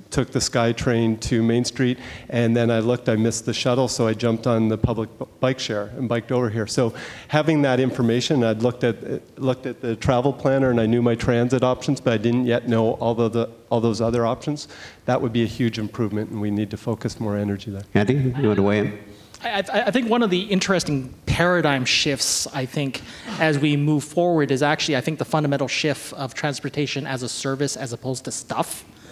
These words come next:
Speaker 3: That for a long time we always attributed transportation as stuff, as a car. And I think fundamentally as we change, we, we, we, and I think what was exciting actually was hearing from the C E O of TransLink talking about how it's a, o-, o-, it's an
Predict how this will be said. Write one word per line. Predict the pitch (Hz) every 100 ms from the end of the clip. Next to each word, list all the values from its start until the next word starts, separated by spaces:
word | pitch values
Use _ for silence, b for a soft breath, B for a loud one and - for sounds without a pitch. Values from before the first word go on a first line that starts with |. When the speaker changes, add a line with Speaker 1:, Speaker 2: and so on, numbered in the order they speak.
| B B
Speaker 3:
That | 165 151
for | 180
a | 165
long | 175 175
time | - 156 147
we | 143
always | 143 139
attributed | 131 143 135 131 120
transportation | - 117 - 135 127 127
as | 123 120
stuff, | - - 110 104 - 135
as | 123
a | 123 117
car. | - 151 - - - B B B
And | 147 147
I |
think | 156
fundamentally | 151 180 170 151 135 143
as | 139 127
we | 131 123
change, | - 185 147 131 -
we, | 139 175
we, | 147 139 147
we, | 139 151
and | 135 151
I |
think | 139 156
what | 135
was | 135
exciting | - 156 143
actually | 120 120 127
was | 120 113 B B B
hearing | - 180 165 143 127
from | 139
the | 120
C | 143 143
E | 131
O | 156
of | 175
TransLink | - 117 127 123
talking | - 151 165 120
about | 113
how | 110 127 123
it's | 123
a, | 131 127 B B B
o-, | 156 -
o-, | 185
it's | -
an | 160